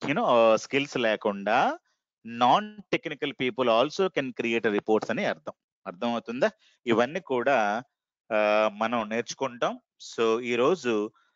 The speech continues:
మనం Power బీఐని ఎట్లా install చేయాలో మన trainer, ఆ, mister బాబు గారు ఈరోజు మనకి, ఆ,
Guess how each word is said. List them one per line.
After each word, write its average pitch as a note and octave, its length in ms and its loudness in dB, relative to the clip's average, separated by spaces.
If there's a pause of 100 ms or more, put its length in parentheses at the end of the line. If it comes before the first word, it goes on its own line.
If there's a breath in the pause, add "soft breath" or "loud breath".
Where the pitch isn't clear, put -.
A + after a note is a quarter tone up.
(120)
మనం A#2+ 180 -2
Power A#2+ 320 0
బీఐని B2+ 360 -6
ఎట్లా B2 220 -6
install B2+ 380 -4 (120)
చేయాలో G#2 580 -4 (500)
మన A2 180 -4
trainer, A#2 520 -2 (420)
ఆ, G#2+ 100 -2
mister G#2+ 300 -6
బాబు A2 300 -2
గారు A2 140 -4
ఈరోజు G2+ 200 -6
మనకి, G#2 500 -8 (200)
ఆ, G2 240 -8